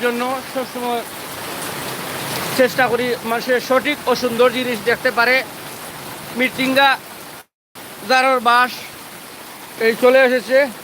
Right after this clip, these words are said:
আমার এ পাশে। এই বাসটায় দেখো বাতাসে লামাই লিছি একেবারে। আমি আর দুইটা দৌড়ছি এখন খুব কত লম্বা। এটারে জানি না সে কোন জায়গা কী ভাষায় কইন। এটা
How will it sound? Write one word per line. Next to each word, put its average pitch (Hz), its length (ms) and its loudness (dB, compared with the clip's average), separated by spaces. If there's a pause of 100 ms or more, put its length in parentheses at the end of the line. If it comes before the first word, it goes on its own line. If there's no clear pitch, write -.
(1160)
আমার 233 200 6 (1120)
এ - 20 4 (100)
পাশে। 214 320 4 (760)
এই 220 140 4
বাসটায় 226 360 4
দেখো 247 200 2
বাতাসে 233 380 4
লামাই 233 260 4
লিছি 240 180 -4
একেবারে। 220 380 4 (760)
আমি 226 120 2 (120)
আর 254 140 4
দুইটা 254 300 0
দৌড়ছি 226 340 0
এখন 202 220 -4
খুব 202 120 -4 (520)
কত 220 140 -2 (120)
লম্বা। 240 280 6 (440)
এটারে 240 320 4 (340)
জানি 233 240 2
না 269 120 2
সে 262 80 4 (120)
কোন 269 160 -2
জায়গা 262 160 6 (140)
কী 247 160 -4
ভাষায় 240 320 4
কইন। 269 180 6 (520)
এটা 220 140 2